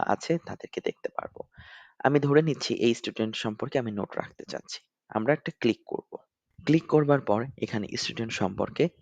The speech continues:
একটি নোট আমরা নিব। এখানে বিস্তারিত নোট আমরা নিব। আর সংক্ষেপে কোনো যদি রিমার্কস রাখতে চাই, যেমন গুড বা ব্যাড, অর্থাৎ সংক্ষেপে আমাদের যে মূল ভাবটা অথবা স্টুডেন্ট সম্পর্কে রিমার্কস, যে স্টুডেন্ট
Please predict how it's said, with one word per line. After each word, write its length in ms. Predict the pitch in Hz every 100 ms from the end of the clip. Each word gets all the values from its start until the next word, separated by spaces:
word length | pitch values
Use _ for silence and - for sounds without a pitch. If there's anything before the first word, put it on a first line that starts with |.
| -
একটি 140 | -
নোট 300 | 101 98 90
আমরা 220 | - 101 -
নিব। 220 | - - - _ _ - - - - _ -
এখানে 420 | 143 175 135 117 - _ -
বিস্তারিত 500 | 143 - 175 165 156
নোট 340 | 127 107 98
আমরা 240 | 101 98 101
নিব। 220 | 95 95 123 156 - - - -
আর 200 | 101 98 104 - -
সংক্ষেপে 600 | - 135 139 147 165 156
কোনো 180 | 147 147 143
যদি 140 | 135
রিমার্কস 460 | 110 110 123 151 - 104
রাখতে 280 | - 98 101
চাই, 300 | 101 101 101 - -
যেমন 200 | 110 107 101
গুড 240 | 104 101 98 -
বা 100 | 101 92 101
ব্যাড, 260 | 101 98 -
অর্থাৎ 280 | - 185 175 - - - _ _ -
সংক্ষেপে 580 | - 143 143 147 143 120
আমাদের 360 | 120 120 123 117
যে 80 | 120
মূল 240 | 120 120
ভাবটা 460 | 113 120 - - 104 104 - - -
অথবা 360 | - - 104 104 101
স্টুডেন্ট 340 | - 113 113
সম্পর্কে 260 | 110 107 107
রিমার্কস, 400 | 107 101 98 -
যে 80 | 90
স্টুডেন্ট 340 | - 101 104